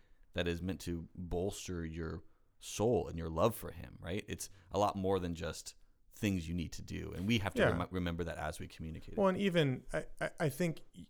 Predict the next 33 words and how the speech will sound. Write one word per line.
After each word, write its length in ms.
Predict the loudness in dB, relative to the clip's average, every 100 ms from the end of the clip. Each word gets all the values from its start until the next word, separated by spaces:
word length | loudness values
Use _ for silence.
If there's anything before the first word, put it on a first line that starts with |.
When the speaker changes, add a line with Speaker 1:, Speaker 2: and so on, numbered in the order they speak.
| 6
Speaker 2:
I 120 | 10 12
would 200 | 12 8
make 220 | 4 2
the 80 | 0
case 460 | 0 0 -4 -10 -14 0
that 340 | 4 4 4 -2 -20 -20 -20 -18 -12
there's 440 | -4 4 6 6
a 100 | 4
way 220 | 6 4
that 180 | 4 0 -2
it 160 | 0
might 320 | 4 4 4
be 120 | 0 2
more 840 | 2 4 6 6 8 6 2 -2 -14 -20 -20 -20 -20 -20 -20 -20 -20 -2
sort 200 | 2 2
of 40 |
offensive 720 | 2 4 4 4 2 0 -4 -12 -14 -14 -18 -20 -20 -16 -16 -12
to, 380 | -2 2 2 0 -2
to 140 | 2 6
God 300 | 8 8 8
or 40 |
just 220 | 4 -2 0
to 100 | 2
the 80 | 2
relationship 840 | 2 2 0 -2 0 0 0 -6 -20 _ -10
to 180 | -2 0
look 300 | 4 4 2 2
at 300 | 0 0 0
prayer 580 | 6 6 6 4 0 -6 -20 -20 -14 -2
and 380 | 0 2 0 -2
see 760 | -4 -2 -2 0 -2 -2 -4 -6 -10 -2
all 420 | 2 4 2 2
of 720 | 0 2 2 0 -4 -8 -14